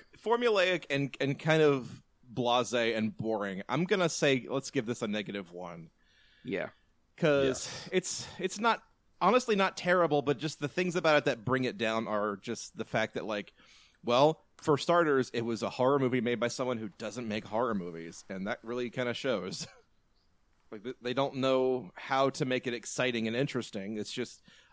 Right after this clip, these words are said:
Speaker 1: okay, a blind girl has a fight with a guy whose brain is in a jar on top of his head.
Speaker 2: Yeah, they're, th-, it's kind of the caliber of kills, like, in terms of, like, how much focus and everything is on them that you'd expect out of, like, a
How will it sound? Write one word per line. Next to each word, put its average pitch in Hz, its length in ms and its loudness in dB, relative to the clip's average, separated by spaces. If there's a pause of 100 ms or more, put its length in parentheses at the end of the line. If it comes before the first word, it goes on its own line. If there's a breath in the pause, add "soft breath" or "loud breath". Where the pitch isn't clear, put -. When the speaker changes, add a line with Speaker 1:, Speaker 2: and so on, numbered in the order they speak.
(140 soft breath)
Speaker 1:
okay, 110 320 -2
a 113 60 -2
blind 113 340 0
girl 123 220 2
has 113 180 0
a 117 40 -6
fight 120 260 2
with 107 120 -4
a 107 40 -2
guy 107 260 0
whose 104 300 -4
brain 110 360 -2
is 101 120 -6
in 98 80 -6
a 95 60 -4
jar 101 360 -2
on 90 80 -10
top - 160 -14
of - 100 -20
his - 120 -20
head. 147 200 -14
Speaker 2:
Yeah, 190 220 8
they're, 196 140 8
th-, 190 260 2
it's 175 120 0
kind 185 200 6
of 196 60 6
the 190 60 10
caliber 156 420 8
of 135 120 6
kills, 135 340 8
like, 120 140 4
in 110 60 0
terms 123 240 0
of, 113 80 -2
like, 104 260 2
how 120 160 -2
much 120 220 2
focus 104 380 0
and 123 60 2
everything 123 180 4
is 120 80 2
on 117 140 4
them 123 100 0
that 110 80 -2
you'd 107 100 -2
expect 107 260 -4
out 101 100 2
of, 101 80 2
like, 104 140 -2
a 98 120 0